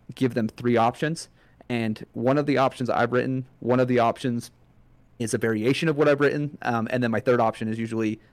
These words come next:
a Chat G P T response that I just copy and paste and put on there. And I, I have beaten Chat, Chat G P T, like, most of the time.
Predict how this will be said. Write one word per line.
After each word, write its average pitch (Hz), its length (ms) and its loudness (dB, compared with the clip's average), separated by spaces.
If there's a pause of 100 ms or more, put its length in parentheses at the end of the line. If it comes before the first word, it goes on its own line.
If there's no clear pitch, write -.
a 107 60 -2
Chat 113 240 0
G 113 160 -6
P - 120 -8
T 104 340 -6 (420)
response - 360 -6
that 104 140 -2
I 104 80 0
just 101 180 -8
copy 107 260 -4
and 104 80 -4
paste - 260 -6
and 101 80 -8
put 104 120 -4
on 104 120 -4
there. 123 180 0 (480)
And 117 340 2
I, 127 400 4 (640)
I 143 40 0
have 143 260 0
beaten 170 340 -2
Chat, 143 360 0
Chat 139 200 0
G 131 180 0
P 127 140 -6
T, 120 380 -2 (400)
like, 95 260 -4 (320)
most 127 220 2
of 139 40 -4
the 139 60 -2
time. 139 320 -2